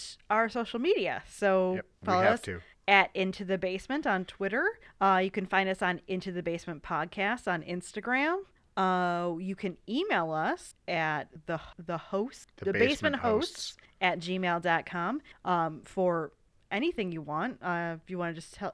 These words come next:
Speaker 1: drop us a line and tell us we're great, or if you just wanna, you know,
Speaker 2: Tell us we suck.
Speaker 1: tell us we suck, or t-, or give us story ideas or whatever.
Speaker 2: Mm-hmm.
Speaker 1: I'm, I'm definitely open to that.
Speaker 2: Yeah.
Speaker 1: Um, I really like the old ones, so if you guys have any really good old stories.
Speaker 2: I like the old ones too.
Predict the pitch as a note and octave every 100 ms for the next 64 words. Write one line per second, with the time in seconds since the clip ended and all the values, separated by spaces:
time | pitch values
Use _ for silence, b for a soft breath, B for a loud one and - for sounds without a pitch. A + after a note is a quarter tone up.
0 | - E3+ D#3 - D#3+ D#3 E3 G#3 D#3+ D#3
1 | D3+ D3+ - E3 D#3 E3 F#3 - D#3+ D#3+
2 | F3 D#3 - E3 D3+ - _ F3+ D3 D#3
3 | _ _ - - F#2 G2+ - A#2 - G#2
4 | A2 - A3+ G#3 A#3 A#3+ D4 A3 A#3+ -
5 | - A#3 B3 B3 C4+ C4 - A3+ A#3 A#3+
6 | A3 A#3+ C4+ D#4+ C#4 A3+ G3+ G#3 D4 A#3+
7 | G3+ E3 - F#3 E3+ - - F#3+ F#3+ F#3
8 | A3 F#3 F3+ F#3 E3 F3+ G#3 C4 F3+ B
9 | B _ G3+ G3+ G3+ G3 G3+ G#3 G#3 G#3
10 | - G#3 A3 G#3 G#3+ A3+ G#3 F#3+ F#3+ F#3
11 | F#3+ F#3 F#3 F3 F3+ F3+ F3 F3 F3 A3
12 | - F3 E3+ G#3+ - A#2 B2+ G#2 G#2 G#2+
13 | G#2+ A2 A#2 - G2 D#2